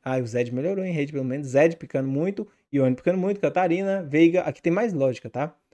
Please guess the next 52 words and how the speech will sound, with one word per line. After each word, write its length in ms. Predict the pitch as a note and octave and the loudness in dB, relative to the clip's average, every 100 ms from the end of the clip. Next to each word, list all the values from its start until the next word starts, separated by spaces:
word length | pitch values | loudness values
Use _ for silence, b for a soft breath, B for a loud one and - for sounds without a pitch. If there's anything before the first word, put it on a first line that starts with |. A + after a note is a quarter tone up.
| _ _ | _ _
Aqui 160 | A#2+ C3 | -12 -6
tem 80 | C3+ | -2
mais 280 | E3+ F3+ | -2 -2
lógica. 500 | B2+ B2 A2 - - _ _ _ _ _ _ C#3 | -2 -4 -4 -12 -20 _ _ _ _ _ _ -4
Quando 100 | C#3 | 2
você 80 | |
coloca 280 | D#3 D#3+ F#3 | 6 6 6
no 40 | G3 | 4
Mestre 280 | E3+ E3 D3+ | 4 2 2
Mais, 240 | C#3+ E3 | 2 2
a 60 | F#3 | 4
parada 300 | D#3+ D#3+ E3+ | 4 4 4
começa 180 | F3 | 2
a 20 | F3+ | 0
ficar 160 | F#3 | -2
com 60 | F#3+ | 4
mais 200 | G3 E3 | 4 6
lógica. 320 | C#3 C3+ C3 | 2 0 -4
Senão 160 | C#3 C#3+ | -2 0
eu 40 | |
não 60 | F#3+ | 0
ia 60 | |
acreditar 360 | G3+ A#3+ A3+ G#3+ | 0 -2 0 -2
nesse 160 | A3 - | -2 -2
site, 260 | A3+ - | -2 -2
não. 140 | D#3 C#3+ | -4 -4
Juro 140 | G3 | -6
pra 100 | - | -6
vocês. 320 | C3+ A#2+ - _ _ _ _ _ | -6 -6 -12 _ _ _ _ _
Mas 200 | E3+ G#3 | 2 4
vamos 160 | G#3 G#3 | 2 2
ver 60 | A3+ | 2
o 60 | |
in-rate, 360 | G#3 E3+ F#3+ - | 4 4 2 0
que 60 | |
é 40 | E3+ | 0
o 60 | |
que 100 | E3 | 2
importa 400 | E3+ E3 F3 E3+ | 0 4 2 2
aqui. 260 | G3 - A#2+ _ _ _ _ _ _ - | -4 -4 -6 _ _ _ _ _ _ -6
Olha, 320 | G3+ A3 A#2 | -2 0 0
agora 200 | A#2 B2+ | -2 -4
me 60 | D#3+ | -2
surpreendeu, 540 | A3+ A3+ E4 A#3 D3+ | -4 -2 2 2 2
hein? 120 | C3 - _ _ | -2 -6 _ _
De 60 | C#3+ | -2
win 80 | D3 | 2
rate 200 | D3+ F#3+ | 2 2
você 60 | |
acertou, 320 | D#4 F#4 F4 F#4+ | 0 0 0 2
não. 200 | D#3+ A#2+ | 0 2
Certeza. 500 | G#3 - E3 B2+ | -2 2 0 0